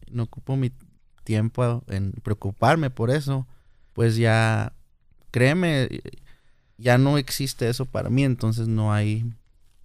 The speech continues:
no tiene mayor influencia en mi vida, simplemente eso es, es ar-, es como, ya ves como la gente que se pone a publicar, por ejemplo, en, pues no sé, en redes sociales, que publicas, ah, "Ya no me importas, ya no eres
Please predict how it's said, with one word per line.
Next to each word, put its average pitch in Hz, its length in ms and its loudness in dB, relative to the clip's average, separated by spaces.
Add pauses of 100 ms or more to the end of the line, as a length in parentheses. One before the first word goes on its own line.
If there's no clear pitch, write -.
(300)
no 113 180 -2
tiene 120 280 2
mayor 110 340 2
influencia 110 460 -2
en 120 80 0
mi 117 120 0
vida, 196 240 -2
simplemente 147 540 -2
eso 135 160 -4
es, - 180 -10
es 135 160 -2
ar-, 143 140 2
es 147 120 2
como, 185 420 2 (640)
ya 135 140 -2
ves 143 140 0
como 170 200 0
la 147 120 4
gente 123 320 -2
que 151 100 -6
se 131 140 -6
pone 127 760 -2 (760)
a 123 120 0
publicar, 113 400 0
por 127 160 0
ejemplo, 120 500 -2
en, 113 340 0 (1300)
pues 117 140 -4
no 123 100 2
sé, 123 140 2
en 117 100 4
redes 117 180 2
sociales, 104 480 -2 (440)
que 123 100 0
publicas, 117 600 0
ah, - 180 -4 (720)
"Ya 127 140 4
no 139 100 6
me 156 80 6
importas, 131 580 2
ya 120 100 2
no 120 120 4
eres 127 240 0